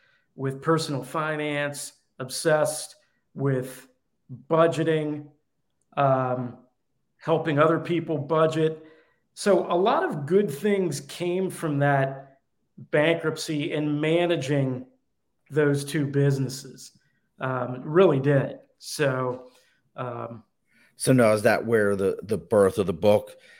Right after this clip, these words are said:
Speaker 2: that you have, Mind, Body, Money, that's the birth of the book is, is that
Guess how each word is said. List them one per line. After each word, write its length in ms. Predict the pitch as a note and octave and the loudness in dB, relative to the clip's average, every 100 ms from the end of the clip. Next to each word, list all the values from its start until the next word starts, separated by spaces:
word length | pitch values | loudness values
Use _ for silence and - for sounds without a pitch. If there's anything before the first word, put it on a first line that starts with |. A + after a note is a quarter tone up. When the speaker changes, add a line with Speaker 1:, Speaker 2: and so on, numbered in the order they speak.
| _ | _
Speaker 2:
that 220 | G2+ G2 | -4 -2
you 80 | G2 | -2
have, 320 | G2+ F#2+ F2 G2 G2+ | -2 0 -2 -8 -8
Mind, 340 | A2 G2+ G2 | -4 -2 -2
Body, 340 | F#2 F2+ F#2 F2+ | 0 0 0 -2
Money, 480 | F#2+ F#2+ F2+ F2 E2 _ _ _ | -4 -4 -4 -6 -10 _ _ _
that's 240 | G#2+ A2+ | 0 0
the 80 | - | -2
birth 320 | G2 G#2 G2 | 2 2 2
of 60 | F2+ | -2
the 80 | E2 | -4
book 340 | - A#2+ - | 4 4 4
is, 320 | G2 F2 E2 - _ - _ _ _ - | -2 -4 -6 -12 _ -20 _ _ _ -6
is 220 | G#3 F#3 | -4 -2
that 340 | G2 E2+ - | -2 -2 -4